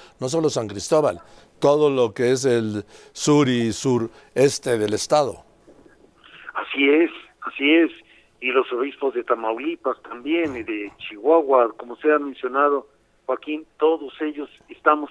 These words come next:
Speaker 2: tan preocupados y lanzados a buscar soluciones que son inéditas y que no hubiéramos pensado, pero que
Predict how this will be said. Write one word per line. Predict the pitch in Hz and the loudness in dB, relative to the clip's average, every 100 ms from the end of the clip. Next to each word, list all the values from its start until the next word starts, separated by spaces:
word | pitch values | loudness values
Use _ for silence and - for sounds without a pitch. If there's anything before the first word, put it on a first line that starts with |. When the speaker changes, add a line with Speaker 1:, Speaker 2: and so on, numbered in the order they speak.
| - | -2
Speaker 2:
tan | 147 139 | -2 -2
preocupados | 120 107 - 120 123 110 _ _ _ _ _ - | -8 -8 -2 -2 -2 -8 _ _ _ _ _ -18
y | 135 135 - - | -14 -14 -18 -8
lanzados | 131 127 - 147 160 160 - - | -6 -4 4 4 4 -2 -8 -6
a | 131 123 120 _ _ _ _ _ | -4 -2 -6 _ _ _ _ _
buscar | - - 160 147 | -14 -6 -6 -4
soluciones | 147 123 156 151 139 | -8 -10 -12 -14 -14
que | - 131 - _ _ - | -12 -12 -12 _ _ -14
son | 151 | -12
inéditas | 139 160 180 143 139 117 - - | -8 -6 -6 -6 -8 -8 -12 -20
y | |
que | 120 143 | -4 -2
no | 151 | 2
hubiéramos | 156 147 131 - | 2 2 -2 -8
pensado, | 131 123 165 170 156 - | -8 -2 0 2 0 2
pero | 131 127 | 2 2
que | - 127 | -2 -4